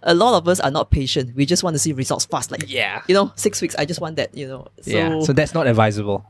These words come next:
Speaker 1: yeah, my op-, my first approach is to tell them, "Do you have patience, first of all?"
Speaker 2: Mm-hmm.
Speaker 1: You know, uh, take it one step at a time. Yeah. If
Speaker 2: Mm-hmm.
Speaker 1: you can't get off the couch, you better, you know, just sit on the high stool first and stand up.
Speaker 2: Right.
Speaker 1: Yeah.
Speaker 2: But my, my, my experience again with, with this, uh,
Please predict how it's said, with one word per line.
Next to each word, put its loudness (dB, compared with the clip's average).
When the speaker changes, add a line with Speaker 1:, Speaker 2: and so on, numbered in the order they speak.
Speaker 1:
yeah, 0
my 2
op-, 2
my 4
first 0
approach 0
is -4
to -6
tell 0
them, -6
"Do -2
you 0
have 0
patience, 2
first -2
of -6
all?" -4
Speaker 2:
Mm-hmm. -2
Speaker 1:
You 2
know, -2
uh, -8
take 2
it 4
one 0
step -2
at -6
a -8
time. -10
Yeah. -14
If -16
Speaker 2:
Mm-hmm. 0
Speaker 1:
you 4
can't 2
get 2
off 0
the 2
couch, -2
you 0
better, 4
you -2
know, 2
just 2
sit -2
on -2
the -10
high 0
stool -2
first -2
and -10
stand -8
up. -12
Speaker 2:
Right. -4
Speaker 1:
Yeah. -18
Speaker 2:
But 2
my, 0
my, 2
my 0
experience 0
again -2
with, -2
with -4
this, -6
uh, -6